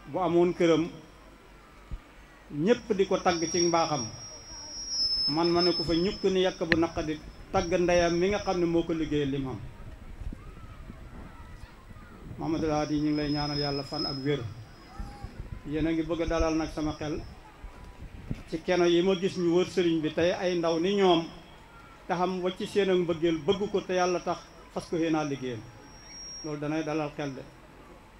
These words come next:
Sama xel a ngi gën a dal bu baax. Sëñ Moussa Ndaw, ma xam ko lool, yàgganda Cheikh El Hadj Baaw ba ñuy dem kër baayam. Sëñ Moussa yàgg a dox Kaffrine Ngodiba.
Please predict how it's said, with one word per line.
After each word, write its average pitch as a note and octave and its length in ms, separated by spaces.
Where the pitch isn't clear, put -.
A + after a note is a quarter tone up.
Sama D3+ 220
xel D#3 140
a D3 40
ngi D3 140
gën D3 180
a D3+ 60
dal C#3 180
bu C3+ 280
baax. C#3 280
Sëñ D#3+ 140
Moussa E3 440
Ndaw, D#3 300
ma D3+ 100
xam D#3 220
ko D#3 120
lool, E3 340
yàgganda D#3+ 500
Cheikh D3+ 120
El D#3+ 80
Hadj D#3+ 180
Baaw D#3 220
ba D3+ 120
ñuy D#3 200
dem D#3 180
kër D#3 160
baayam. D3+ 420
Sëñ D#3 140
Moussa E3 400
yàgg E3+ 260
a F3 60
dox E3 280
Kaffrine F3 460
Ngodiba. E3+ 400